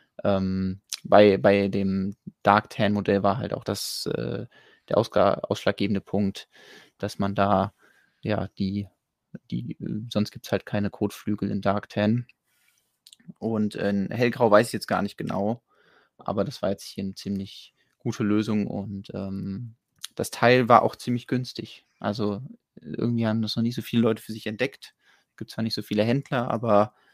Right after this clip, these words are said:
ähm, war gar nicht so schwer, jetzt an die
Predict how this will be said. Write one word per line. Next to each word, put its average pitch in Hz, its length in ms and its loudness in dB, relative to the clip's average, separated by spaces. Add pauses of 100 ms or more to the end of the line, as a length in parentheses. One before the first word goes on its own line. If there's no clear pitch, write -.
(320)
ähm, 101 560 -6 (720)
war 101 200 2
gar 101 180 4
nicht 104 160 -2
so 107 80 -4
schwer, 101 460 0
jetzt - 280 -8
an 101 140 -4
die 101 320 -4